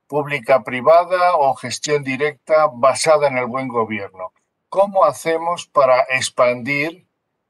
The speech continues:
la red de salud? Y vamos a empezar quizás con, voy a poner como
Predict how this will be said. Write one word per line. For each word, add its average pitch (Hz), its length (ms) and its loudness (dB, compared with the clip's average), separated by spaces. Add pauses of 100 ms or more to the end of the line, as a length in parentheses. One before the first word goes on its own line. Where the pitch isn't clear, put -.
la 135 360 2
red 143 380 0
de 120 140 -8
salud? 98 460 -6 (520)
Y 143 100 -10
vamos 208 300 2
a 220 40 2
empezar 214 400 0
quizás 190 560 0 (580)
con, 143 440 0 (280)
voy 151 180 -6
a 180 60 2
poner 180 300 -2
como 156 420 2